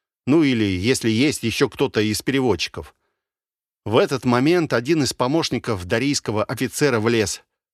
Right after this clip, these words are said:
«Господин Драйдмар, командир Аулистон говорит, что у нас бредали и базлали из юда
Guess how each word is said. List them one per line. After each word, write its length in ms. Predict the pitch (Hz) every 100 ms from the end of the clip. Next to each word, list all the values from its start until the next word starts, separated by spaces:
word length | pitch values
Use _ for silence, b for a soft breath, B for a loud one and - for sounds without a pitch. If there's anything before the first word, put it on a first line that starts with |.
| -
«Господин 960 | 127 156 135 127 139 131 156 151 110 78
Драйдмар, 840 | 104 127 135 120 117 113 95 80 _ _ _ _ _ _ _ _ -
командир 600 | 147 170 175 165 175 -
Аулистон 800 | 143 147 151 165 131 156 147 123
говорит, 560 | 127 139 139 151 - - _ _ _ -
что 320 | 120 120 170
у 60 | 170
нас 300 | 170 175 139
бредали 800 | 139 175 170 139 127 120 98 - b b -
и 100 | 135
базлали 580 | 117 135 127 151 151 147
из 220 | 127 107
юда 580 | 113 135 135 117 87